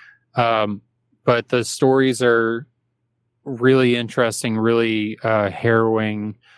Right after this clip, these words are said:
Um, just i-, if you've heard any kind of story of someone's firsthand experience about what it's like to, uh, be an illegal immigrant from Mexico or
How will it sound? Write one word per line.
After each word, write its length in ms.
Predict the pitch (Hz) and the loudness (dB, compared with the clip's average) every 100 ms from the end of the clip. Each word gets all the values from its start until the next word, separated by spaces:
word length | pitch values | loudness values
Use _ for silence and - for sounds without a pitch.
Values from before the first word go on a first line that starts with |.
| _ _ _ - | _ _ _ -4
Um, 580 | 107 104 104 98 101 110 - | 0 2 0 -2 -4 -12 -14
just 320 | 131 120 - - _ - - - | -6 -4 -4 -12 _ -20 -10 -2
i-, 40 | |
if 420 | 127 123 120 120 127 | 0 0 0 0 0
you've 280 | 120 113 - | 0 0 -2
heard 640 | 143 127 127 123 117 117 - | 2 4 4 2 -2 -14 -10
any 640 | 123 127 127 117 117 117 - _ _ _ - - | -6 -6 -4 -4 -6 -8 -12 _ _ _ -20 -14
kind 220 | - 131 120 | -6 -4 -4
of 80 | 101 | -6
story 500 | - 117 113 113 110 | -2 0 2 0 0
of 220 | 107 101 _ _ | -4 -8 _ _
someone's 420 | - 120 113 107 | -8 -4 -4 -6
firsthand 580 | - 120 110 - 113 107 | -4 -2 -2 -4 -8 -6
experience 600 | 101 - 113 107 107 104 | -8 -8 -6 -4 -4 -4
about 420 | 104 107 104 101 - - - - _ _ _ | -2 0 0 -4 -10 -20 -20 -20 _ _ _
what 180 | 123 120 | 2 2
it's 220 | 117 - | 0 -2
like 240 | 117 110 - | -2 -2 -4
to, 560 | 123 113 107 101 110 - _ _ | -2 0 -2 -4 -8 -14 _ _
uh, 200 | 131 110 | -4 -2
be 240 | 101 120 117 | -2 -4 -4
an 100 | 113 | -4
illegal 420 | 107 110 104 104 | -4 -2 -2 -2
immigrant 540 | 104 107 107 110 107 | -2 -2 0 -2 -4
from 440 | - 110 104 101 110 _ _ - | -4 -2 -2 -4 -8 _ _ -8
Mexico 640 | 113 107 - - 113 107 | -6 -4 -6 -2 2 2
or 320 | 104 98 95 | 2 -2 -4